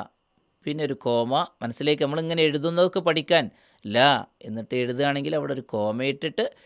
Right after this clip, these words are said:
പിന്നെയാണ് എന്ത് ചെയ്യുക? ഹാദ ഖിത്തുൻ. ലാ ഹാദ ഖിത്തുൻ, ഇതൊരു പൂച്ചയാണ്. അല്ല, ഇതൊരു പൂച്ചയാണ്. ഖിത്തുൻ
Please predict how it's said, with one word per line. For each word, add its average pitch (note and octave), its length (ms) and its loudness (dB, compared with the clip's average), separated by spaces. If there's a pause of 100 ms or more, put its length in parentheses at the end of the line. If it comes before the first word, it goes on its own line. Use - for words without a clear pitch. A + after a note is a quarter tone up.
(220)
പിന്നെയാണ് D#3+ 460 4
എന്ത് C3 100 0
ചെയ്യുക? A#2+ 220 -2
ഹാദ A#2+ 280 0 (840)
ഖിത്തുൻ. A#2 420 -6 (360)
ലാ F#3+ 160 8 (160)
ഹാദ C3+ 300 0 (140)
ഖിത്തുൻ, A#2 380 -10 (460)
ഇതൊരു A2+ 320 -2 (420)
പൂച്ചയാണ്. G#2+ 560 -6 (100)
അല്ല, C3 260 0 (280)
ഇതൊരു A#2+ 320 -2 (160)
പൂച്ചയാണ്. A2 720 -4 (3500)
ഖിത്തുൻ F3 380 2